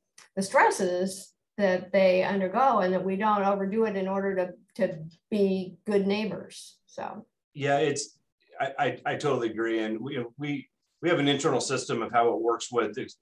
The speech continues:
Speaker 2: our line personnel on how they get deployed, and the task force leaders working with the fire defense board on that rotation to kinda, to help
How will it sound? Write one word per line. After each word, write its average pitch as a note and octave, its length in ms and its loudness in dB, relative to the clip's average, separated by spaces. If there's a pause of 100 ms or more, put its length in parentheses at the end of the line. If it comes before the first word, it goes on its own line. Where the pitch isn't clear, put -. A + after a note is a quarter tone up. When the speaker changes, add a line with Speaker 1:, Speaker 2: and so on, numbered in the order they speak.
Speaker 2:
our A#2+ 100 2
line A2+ 320 0
personnel A#2 640 -2 (320)
on A#2 120 2
how A#2+ 200 6
they A#2 140 2
get A2+ 160 -8
deployed, A2+ 440 0
and A2 140 -2
the G2 80 -4
task A2+ 320 2
force A2+ 260 -2
leaders A2 400 -2
working A2+ 280 -6
with G#2+ 160 -2
the G#2 260 -4
fire A2+ 160 0
defense G#2+ 360 -8
board A2 360 -4 (400)
on A#2+ 200 8
that A2+ 200 2
rotation A2 640 -4
to G#2 100 -4
kinda, A2 460 -2
to A2+ 160 -2
help B2+ 300 0